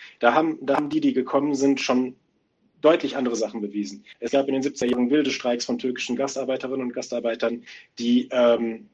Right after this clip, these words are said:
die es nicht mehr, die einfach keinen Bock mehr hatten, ja, die, die einfach gesehen haben, dass sie benachteiligt sind, strukturell benachteiligt sind und, ähm, die das enden wollten, ähm, aber keine Gewerkschaftsmitgliedschaft hatten. Das heißt auch nicht, also, ne, es war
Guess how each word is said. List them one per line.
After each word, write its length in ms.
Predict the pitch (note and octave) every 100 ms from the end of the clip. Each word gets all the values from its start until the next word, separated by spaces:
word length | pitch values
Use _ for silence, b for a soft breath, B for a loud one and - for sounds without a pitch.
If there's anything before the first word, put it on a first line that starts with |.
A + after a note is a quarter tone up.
| _
die 260 | B2 B2+
es 140 | B2+ C3+
nicht 220 | C#3+ -
mehr, 280 | C#3+ B2 - _ _ -
die 240 | B2 C#3
einfach 220 | D#3 D#3
keinen 140 | - B2+
Bock 140 | F3+
mehr 140 | A#2+ G#2+
hatten, 280 | A2 - - -
ja, 100 | B2
die, 220 | C#3+ B2+
die 160 | C3+ C3+
einfach 180 | C#3+ C#3
gesehen 300 | B2+ D3 C#3
haben, 100 | C3+
dass 140 | B2
sie 80 | B2+
benachteiligt 560 | B2+ D#3+ - A#2+ G#2+ -
sind, 120 | A2
strukturell 400 | C#3 C3 A#2+ A2+
benachteiligt 560 | A#2 C#3+ - G#2 G2
sind 220 | - D3 - B B B B
und, 400 | C#3 C3 C3 -
ähm, 320 | C3+ B2 B2 B2+
die 140 | B2+
das 80 | B2
enden 400 | D#3 F#3+ - G#2+
wollten, 260 | G#2 G#2 _ _ - B B B -
ähm, 600 | B2 B2 B2 B2 B2+ - _ -
aber 180 | C#3 C3+
keine 280 | C#3+ C#3
Gewerkschaftsmitgliedschaft 840 | B2 D3+ D#3 C#3 B2 - G#2+ G#2+ -
hatten. 200 | G2+ -
Das 140 | G#2+
heißt 240 | B2 A#2+ -
auch 140 | -
nicht, 320 | C#3 C3+ -
also, 180 | B2 A#2
ne, 140 | C3+ D#3+
es 220 | B2+ C3
war 260 | A#2+ A#2+